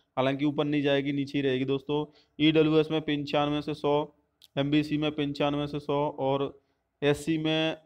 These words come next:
आपकी नब्बे से पंचानवे और एसटी में आपकी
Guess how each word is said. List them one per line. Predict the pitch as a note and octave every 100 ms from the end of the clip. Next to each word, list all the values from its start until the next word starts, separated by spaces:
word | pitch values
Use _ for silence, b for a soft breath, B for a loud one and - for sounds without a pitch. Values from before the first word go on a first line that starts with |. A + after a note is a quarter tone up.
| -
आपकी | C3+ -
नब्बे | C#3 C3+ C3 C#3+
से | D#3
पंचानवे | D3 D3 D3 C#3+
और | D3+ D3
एसटी | C#3 C#3 - D3+
में | D3
आपकी | C#3+ B2+ B2 D3